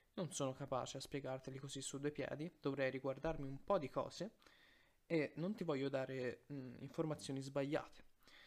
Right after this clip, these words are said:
Quindi sappi solo che, appunto, questa è la cosa interessante, c'è un modo per orbitare intorno alla Terra sfruttando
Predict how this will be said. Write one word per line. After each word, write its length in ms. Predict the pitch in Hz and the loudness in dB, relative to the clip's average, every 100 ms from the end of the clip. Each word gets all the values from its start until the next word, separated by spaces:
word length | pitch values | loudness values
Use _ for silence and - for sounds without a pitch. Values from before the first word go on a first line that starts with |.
| - - _ _ _ | -20 -20 _ _ _
Quindi 380 | - 139 113 - _ _ _ _ - | 2 2 0 -8 _ _ _ _ -8
sappi 360 | - 123 - | -6 -2 0
solo 500 | 196 247 202 - - - | 2 0 0 -4 -12 -8
che, 240 | - 123 - | -2 -2 -4
appunto, 360 | 139 - 117 - | -8 -8 -6 -2
questa 200 | 151 - | -2 -2
è 40 | |
la 60 | - | -6
cosa 180 | 139 | -6
interessante, 840 | 135 127 151 - - - 123 190 - - - - | -6 -4 -4 -2 -4 -6 -6 -6 -6 -16 -20 -12
c'è 140 | - 165 | 2 4
un 220 | 139 160 | 4 4
modo 540 | 160 143 135 196 - - _ _ _ _ _ - | 4 2 2 2 0 -10 _ _ _ _ _ 4
per 280 | 147 139 - | 6 6 4
orbitare 680 | 185 156 143 - 147 - - | 4 4 0 0 0 0 -4
intorno 360 | 139 160 147 | 0 2 2
alla 140 | 139 147 | 2 0
Terra 480 | - - - 185 226 - - | 0 -4 -2 -4 -4 -12 -14
sfruttando 1040 | - - 269 285 - 147 147 147 208 - | -12 0 0 0 -2 -2 -2 0 -2 -2